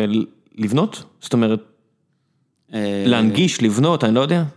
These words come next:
Speaker 2: לעולם המרוצים?
Speaker 1: כן. לא יודע, אוטו פשוט נראה לי, מכ-, מכונית ארבע, ארבע גלגלים, שנראה לי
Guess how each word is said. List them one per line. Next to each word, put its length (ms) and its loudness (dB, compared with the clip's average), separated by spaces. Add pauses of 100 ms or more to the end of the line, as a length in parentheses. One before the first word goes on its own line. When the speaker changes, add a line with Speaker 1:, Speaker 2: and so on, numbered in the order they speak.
(240)
Speaker 2:
לעולם 340 -2
המרוצים? 680 -4
Speaker 1:
כן. 200 2 (220)
לא 40 2
יודע, 120 2
אוטו 260 0
פשוט 160 -4
נראה 200 2
לי, 200 0
מכ-, 260 0
מכונית 500 0
ארבע, 540 2
ארבע 200 2
גלגלים, 400 2
שנראה 260 2
לי 240 0